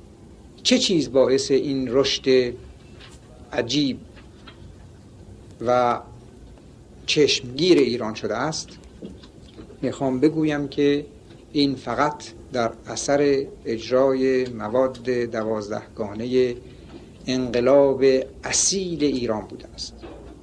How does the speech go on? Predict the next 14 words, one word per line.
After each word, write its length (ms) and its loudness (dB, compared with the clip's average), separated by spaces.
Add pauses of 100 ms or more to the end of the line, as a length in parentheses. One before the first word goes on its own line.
(340)
که 120 -4
هر 300 2
کسی 540 -2 (480)
در 240 -2
هر 280 -4
طبقه‌ای 680 -2 (840)
مشوق 760 0 (1500)
غیرعادی 880 4 (800)
و 160 4
فوق‌العاده‌ای 800 2 (720)
برای 340 4
کار 460 0 (720)
و 100 2
پیشرفت 680 -6